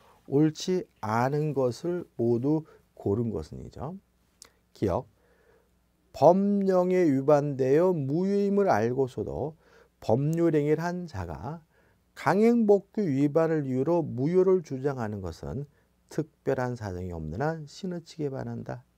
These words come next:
X. 검이죠. 강행복귀 위반의 경우에는 금반환 원칙이 적용되지 않습니다.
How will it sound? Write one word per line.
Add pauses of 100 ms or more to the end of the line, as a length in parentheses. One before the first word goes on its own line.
(140)
X. (680)
검이죠. (560)
강행복귀
위반의
경우에는 (440)
금반환
원칙이
적용되지
않습니다.